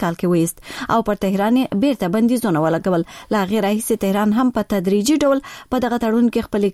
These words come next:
کړې یو لړ ژمنې تر پښو لاندې کړې دي. په لوړه کچه د یورانیمو غني کول یې پیل کړل او، او هم یې په اټومي تاسیساتو کې پرمختللي سنتریفیوژونه نصب او فعال کړي دي. د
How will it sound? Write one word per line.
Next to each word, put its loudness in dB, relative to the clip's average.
کړې 2
یو 0
لړ 0
ژمنې 2
تر -6
پښو 0
لاندې 2
کړې 0
دي. 2
په 0
لوړه 0
کچه -2
د 2
یورانیمو 2
غني 0
کول 0
یې 2
پیل -2
کړل 2
او، 2
او 0
هم 2
یې 0
په -4
اټومي 0
تاسیساتو -2
کې -2
پرمختللي 0
سنتریفیوژونه 0
نصب 0
او 2
فعال -4
کړي -2
دي. -8
د -